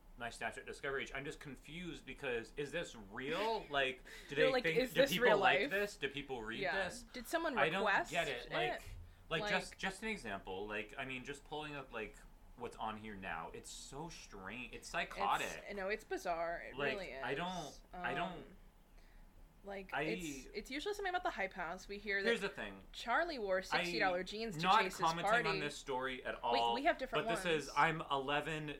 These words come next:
Speaker 1: genderqueer, and proud.
Speaker 2: Iconic.
Speaker 1: And, like,
Speaker 2: That's a good one.
Speaker 1: iconic,
Speaker 2: We love that.
Speaker 1: but
Speaker 2: Ooh, did I pause? No, I didn't.
Speaker 1: n-, right next to the Ben Shapiro show. So, like,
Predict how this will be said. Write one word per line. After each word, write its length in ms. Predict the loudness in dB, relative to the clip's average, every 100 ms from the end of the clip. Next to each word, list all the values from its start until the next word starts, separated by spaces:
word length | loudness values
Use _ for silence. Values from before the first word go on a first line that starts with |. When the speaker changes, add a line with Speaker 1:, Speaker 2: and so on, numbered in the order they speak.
| -2
Speaker 1:
genderqueer, 800 | 0 2 2 0 0 2 4 2
and 160 | 0
proud. 480 | -6 -6 -4 -4 -2
Speaker 2:
Iconic. 520 | 0 0 -2 -4 -4 -2
Speaker 1:
And, 160 | 0
like, 140 | 0 2
Speaker 2:
That's 160 | 4
a 40 | 4
good 140 | 4
one. 180 | 4 4
Speaker 1:
iconic, 180 | 2 -4
Speaker 2:
We 80 | -4
love 140 | -6
that. 120 | -4
Speaker 1:
but 240 | 0 2 2 -2 -10 -20 -20 -20 -20 -18 -16
Speaker 2:
Ooh, 60 | -14
did 140 | -12
I 40 | -12 -16
pause? 100 | -18 -18
No, 60 |
I 40 | -16
didn't. 640 | -16 -18 -20 -18 -8 -4 4
Speaker 1:
n-, 60 |
right 180 | 6 6
next 200 | 2 -2
to 80 | -2
the 80 | 0
Ben 200 | 0 0
Shapiro 440 | -2 0 2 2
show. 240 | 2 -2 0 0
So, 180 | 2 4
like, 260 | 6 4